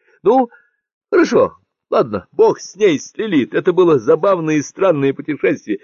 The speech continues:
и ладно. Согласитесь, что любое путешествие должно закончиться дома. Как мне попасть домой? В конце концов, я был послан сюда с определенным заданием,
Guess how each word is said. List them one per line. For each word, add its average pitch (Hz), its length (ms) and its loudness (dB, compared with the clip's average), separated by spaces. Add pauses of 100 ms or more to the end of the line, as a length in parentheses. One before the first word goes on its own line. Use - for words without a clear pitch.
и 147 140 -2
ладно. 107 360 0 (600)
Согласитесь, 156 600 -4
что 117 220 0 (180)
любое 131 520 2
путешествие 113 640 -6
должно 113 320 -2 (180)
закончиться 123 880 -4 (260)
дома. 117 520 0 (480)
Как - 260 -6
мне 104 220 -10
попасть 95 460 -8
домой? 90 260 -4 (540)
В - 20 -20
конце 117 360 -4
концов, 101 280 -8
я 98 100 0
был 113 200 0
послан 139 480 -2
сюда 151 260 0
с - 80 -6
определенным 147 580 -2
заданием, 151 440 -2